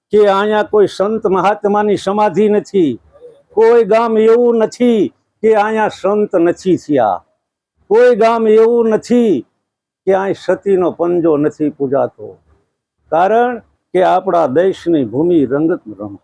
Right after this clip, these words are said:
રમતિયા રંગભૂમિની છે. એટલા માટે સંતો પોતે કથી કથીને કહે છે, પોતાના કલ્યાણ માટે નહીં, પણ સારા વિશ્વના કલ્યાણ માટે આ સંતો મથી રહ્યા છે.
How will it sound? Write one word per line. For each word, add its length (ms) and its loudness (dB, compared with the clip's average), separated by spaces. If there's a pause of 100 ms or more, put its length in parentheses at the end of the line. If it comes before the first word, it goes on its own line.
રમતિયા 540 -2
રંગભૂમિની 800 -4
છે. 220 -20 (1400)
એટલા 300 -2
માટે 380 0
સંતો 480 -2
પોતે 380 -2
કથી 340 -4
કથીને 440 -2
કહે 320 -2
છે, 300 -4 (340)
પોતાના 460 -2
કલ્યાણ 460 0
માટે 380 -2
નહીં, 360 -4 (200)
પણ 160 -4
સારા 400 0
વિશ્વના 600 -2
કલ્યાણ 520 -2
માટે 520 -2 (440)
આ 140 0
સંતો 440 -4
મથી 380 -8
રહ્યા 260 -6
છે. 280 -20